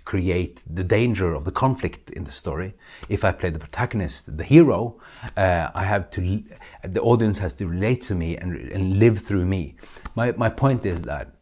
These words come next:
what changed me as an actor is that, was that when I understood my, my function, my, my, my, my, the color of the paint I'm supposed to paint into the movie or into the play,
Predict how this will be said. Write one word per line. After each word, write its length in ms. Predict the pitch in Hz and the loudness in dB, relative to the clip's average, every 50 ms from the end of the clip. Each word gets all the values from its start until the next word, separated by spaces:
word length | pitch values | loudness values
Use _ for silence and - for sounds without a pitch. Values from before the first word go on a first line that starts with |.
| _ | _
what 200 | - 110 107 - | -8 -8 -8 -6
changed 500 | - - - 131 135 139 135 120 - - | -8 -2 0 2 2 2 2 0 -2 -4
me 120 | 117 104 85 | -4 -4 -4
as 160 | 78 78 78 | -4 -6 -6
an 60 | 90 | -6
actor 280 | 82 73 - - - 80 | -8 -8 -10 -10 -10 -8
is 160 | 78 78 80 | -8 -8 -8
that, 320 | 90 85 82 85 65 - _ _ _ - - - - _ _ _ _ - _ _ _ _ _ _ _ _ _ _ _ _ _ - | -6 -6 -6 -6 -8 -12 _ _ _ -20 -20 -20 -20 _ _ _ _ -20 _ _ _ _ _ _ _ _ _ _ _ _ _ -4
was 180 | 107 101 85 | -4 -2 -2
that 320 | 107 98 92 - - - - _ _ _ _ _ _ _ _ _ _ _ - _ _ _ _ _ | -2 -4 -4 -4 -8 -16 -20 _ _ _ _ _ _ _ _ _ _ _ -20 _ _ _ _ _
when 200 | 113 117 117 120 | 0 2 2 2
I 100 | 120 113 | 2 0
understood 680 | 107 104 98 - - - - 104 90 92 87 - - _ _ _ _ _ _ _ _ _ _ _ _ _ _ _ _ - | 0 0 -2 -4 -6 -4 -2 -2 -2 -2 -4 -8 -16 _ _ _ _ _ _ _ _ _ _ _ _ _ _ _ _ -4
my, 300 | 104 101 92 92 95 - - - | -2 0 0 0 0 -2 -4 -6
my 200 | - 92 85 80 | -6 -6 -6 -6
function, 760 | - - - - - 110 113 110 - - - 101 80 65 - - - _ _ _ _ _ _ _ _ _ _ _ _ _ _ _ - | -8 -12 -6 -4 -2 0 0 0 -2 -4 -4 -4 -6 -6 -8 -14 -20 _ _ _ _ _ _ _ _ _ _ _ _ _ _ _ -4
my, 140 | 95 92 | -2 -2
my, 200 | 80 92 87 82 | 0 0 -2 -2
my, 160 | - 85 87 - | -2 -4 -4 -4
my, 140 | - 90 | -4 -4
the 120 | 87 - 87 | -4 -4 -6
color 560 | - - - - 120 117 107 101 87 85 - - | -6 -6 -2 0 2 2 2 2 0 0 -2 -2
of 180 | 85 76 - - | -4 -4 -4 -6
the 80 | - | -14
paint 540 | - - - - 104 101 95 78 - - - - _ _ - | -10 -6 -2 -2 -2 -2 -4 -6 -10 -14 -20 -20 _ _ -10
I'm 160 | 87 85 80 | -8 -8 -6
supposed 540 | - - 92 - - - 98 107 - - - | -6 -6 -8 -8 -6 -6 -6 -6 -6 -8 -12
to 60 | - | -12
paint 400 | - - - - 90 87 82 - | -8 -8 -6 -6 -4 -6 -8 -8
into 340 | - 95 95 98 87 - 101 | -6 -6 -6 -6 -4 -4 -4
the 80 | 85 85 | -4 -4
movie 440 | 87 90 92 98 87 87 82 80 - | -4 -4 -4 -4 -4 -4 -4 -4 -4
or 180 | - 82 80 | -6 -6 -4
into 220 | 90 98 95 - 76 | -4 -6 -6 -8 -10
the 100 | 76 82 | -10 -10
play, 480 | - - 95 101 92 78 67 64 - | -6 -2 -2 0 0 0 -2 -6 -10